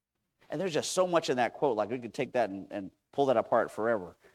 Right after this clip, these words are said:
I love, especially love that line, "The God of peace sent the Prince of Peace, who gives the Spirit of peace to bring about the fruit of peace."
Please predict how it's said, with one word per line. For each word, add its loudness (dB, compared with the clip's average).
I 2
love, 4
especially 0
love 4
that 6
line, 2
"The -4
God 6
of -4
peace -6
sent -4
the -6
Prince -2
of -2
Peace, -6
who -4
gives 2
the -6
Spirit 0
of -4
peace -6
to -10
bring -4
about -2
the -8
fruit -8
of -10
peace." -12